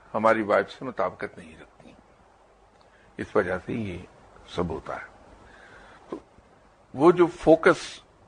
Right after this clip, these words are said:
का जिक्र किया कि कोई invisible चीज हमें focus करके अपनी तरफ खींच रही है,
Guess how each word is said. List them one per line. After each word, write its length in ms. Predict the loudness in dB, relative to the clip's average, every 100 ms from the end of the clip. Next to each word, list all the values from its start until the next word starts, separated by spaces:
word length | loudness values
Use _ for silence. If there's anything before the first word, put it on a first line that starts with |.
| _ _ _ _ _ _ -2
का 100 | 0
जिक्र 280 | 0 -4 -8
किया 300 | -4 -2 -2
कि 320 | -6 -18 -18 -20 _ _ _
कोई 200 | -2 -2
invisible 600 | 0 -2 0 0 0 -2
चीज 340 | -2 -8 -8 -8
हमें 240 | -8 -10
focus 440 | -8 -6 -2 -2
करके 320 | -4 -12 -8 -10
अपनी 200 | -10 -12
तरफ 180 | -12 -10
खींच 280 | -10 -10 -10
रही 240 | -14 -14 -20
है, 220 | -20